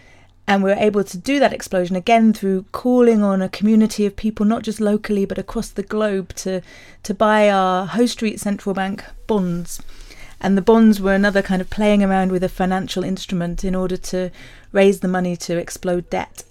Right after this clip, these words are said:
And the return on those bonds would be a piece of that explosion in the form of, uh, a bit of windscreen or a coin made out of the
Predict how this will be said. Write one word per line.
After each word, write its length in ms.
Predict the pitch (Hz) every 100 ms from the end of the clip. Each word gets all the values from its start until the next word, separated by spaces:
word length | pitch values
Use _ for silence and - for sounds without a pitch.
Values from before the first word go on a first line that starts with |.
| -
And 180 | 185 180
the 60 |
return 400 | 185 - 226 214
on 80 | 190
those 180 | 175 175
bonds 480 | 175 170 170 170 175
would 180 | 170
be 380 | - 180 175 180 -
a 100 | 185 -
piece 380 | - 233 214 -
of 120 | 180
that 180 | 185 -
explosion 720 | - - - 185 175 165 180 - - - - -
in 160 | 180 175
the 80 | 175
form 420 | - 190 185 180
of, 340 | 175 175 - -
uh, 200 | 160 165
a 60 | 156
bit 100 | 165
of 140 | 165 190
windscreen 720 | 190 180 - - 180 180 175
or 240 | - 175
a 60 | 170
coin 600 | - - 190 180 175 180
made 280 | 185 185 185
out 320 | 175 175 170
of 180 | 165 -
the 240 | 160